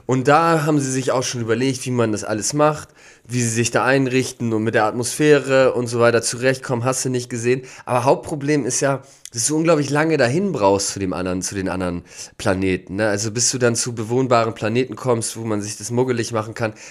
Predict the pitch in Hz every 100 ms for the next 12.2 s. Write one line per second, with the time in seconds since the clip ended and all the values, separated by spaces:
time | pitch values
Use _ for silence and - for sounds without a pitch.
0 | - 101 127 120 110 127 127 113 107 127
1 | 123 135 107 110 117 110 110 98 107 131
2 | 151 - - - - - 113 120 117 135
3 | 135 131 117 123 110 120 143 143 127 147
4 | 147 156 139 135 - _ _ - 147 170
5 | 151 147 147 131 127 117 - - 120 156
6 | 180 180 123 113 113 127 139 143 135 127
7 | 135 135 113 117 - 147 165 147 113 98
8 | - - - 120 107 104 104 107 120 -
9 | 127 123 127 147 139 143 - 143 127 127
10 | 127 120 113 104 - 135 110 - 165 147
11 | 127 113 110 107 - 110 107 117 120 131
12 | 139